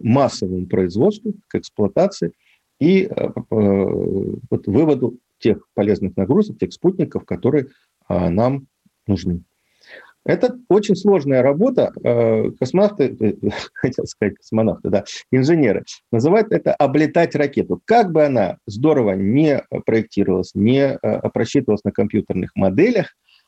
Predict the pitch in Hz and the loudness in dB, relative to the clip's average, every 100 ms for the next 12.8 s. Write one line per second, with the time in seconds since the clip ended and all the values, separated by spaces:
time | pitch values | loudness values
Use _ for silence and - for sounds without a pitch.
0 | _ _ - - 120 127 143 180 202 190 | _ _ -18 -2 0 2 2 2 2 -2
1 | 180 _ - 110 120 156 170 175 - _ | -12 _ -8 0 2 2 -2 -4 -8 _
2 | 101 98 98 135 - 98 127 104 85 90 | 0 2 4 2 0 0 2 0 0 0
3 | 80 - _ _ _ _ 208 214 147 - | 0 -6 _ _ _ _ 2 2 0 2
4 | 165 135 110 107 - 254 120 110 - - | 2 4 2 2 0 0 0 -2 -4 0
5 | 107 98 98 - - 113 104 92 98 95 | 2 2 2 0 0 2 2 2 0 -2
6 | - 98 95 104 98 87 92 185 240 247 | -2 0 0 2 2 2 0 2 0 0
7 | - _ - 110 107 - 117 - 95 95 | -12 _ -4 0 0 0 -2 -2 -4 -2
8 | 117 - 135 123 113 92 87 - 90 90 | -4 -2 -6 0 0 0 -2 -2 -2 0
9 | 95 135 214 - _ _ - 139 170 - | 2 2 0 -4 _ _ -4 0 2 0
10 | - - - - 127 - - 247 247 123 | -4 -4 -4 -6 -8 -4 2 2 2 -2
11 | 143 - 113 - 170 - - 92 87 147 | -2 0 0 2 2 2 2 2 2 -2
12 | 208 - 104 113 - - - - | -2 -2 0 0 -2 -8 -14 -12